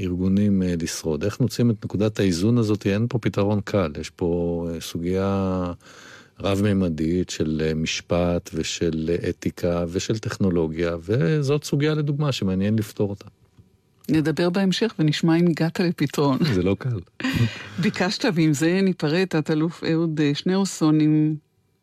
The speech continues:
Speaker 2: מתוך קיל ביל, Flowers of Carnage.
Speaker 1: קודם כל, סרט שאני אוהב, את פס הקול שלו אני אוהב, וכשהשתחררתי מהתפקיד, נסענו לטיול ביפן, שלושה שבועות, לראות את פריחת הדובדבן.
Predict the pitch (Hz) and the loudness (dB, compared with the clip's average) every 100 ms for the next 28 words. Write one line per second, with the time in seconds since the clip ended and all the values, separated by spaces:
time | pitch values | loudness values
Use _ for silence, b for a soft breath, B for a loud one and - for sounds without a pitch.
0 | _ _ _ _ 180 151 180 - - 202 | _ _ _ _ -2 0 -2 -6 -2 0
1 | 165 170 202 139 180 b b b b b | 2 2 2 0 -2 b b b b b
2 | - - 139 170 233 180 147 - 160 170 | -20 -4 0 2 2 2 0 0 0 4
3 | 185 - 143 - _ _ _ _ _ - | 4 2 -4 -10 _ _ _ _ _ -20
4 | _ - 127 131 120 - 101 98 104 92 | _ -4 0 0 0 2 2 2 0 0
5 | 90 87 92 85 82 - 92 - 95 95 | 0 0 0 0 -4 -2 -4 -2 -2 0
6 | 92 - 92 92 92 92 95 98 87 82 | 0 0 0 0 0 0 0 -2 -4 -2
7 | 85 85 85 82 82 82 82 87 - - | 0 2 2 0 0 -2 -4 -6 -8 0
8 | 92 82 85 - 87 92 92 - 95 92 | 0 0 -4 -2 0 0 -2 0 2 4
9 | 95 95 92 92 92 90 90 90 82 98 | 4 2 2 0 -2 -2 0 0 0 -4
10 | - - 98 92 87 - 92 92 87 - | -4 0 0 0 -4 -2 -2 0 -2 -2
11 | 90 85 85 82 - 90 95 - 85 - | 0 0 0 -2 0 -2 -2 -4 -4 -2
12 | 87 - 85 92 - 82 87 - 87 87 | -4 -2 0 0 0 0 0 -2 -2 -4
13 | - 85 95 85 82 85 76 80 | -2 -2 0 -2 -2 -2 -4 -4